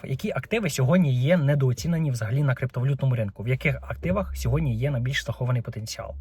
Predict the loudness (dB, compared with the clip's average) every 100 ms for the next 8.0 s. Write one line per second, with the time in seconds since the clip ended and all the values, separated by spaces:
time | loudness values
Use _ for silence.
0 | -12 -10 -6 0 2 4 2 0 -4 -10
1 | -10 -20 _ -20 -20 -8 0 4 4 2
2 | 0 -8 -8 -6 2 4 4 4 2 2
3 | 0 2 2 2 0 0 2 4 2 0
4 | -4 0 2 4 4 4 2 -2 -20 -10
5 | -2 0 2 2 4 6 6 4 0 -2
6 | 4 4 2 -2 -2 -4 -8 -6 -4 0
7 | 0 2 2 2 0 -2 -2 0 -2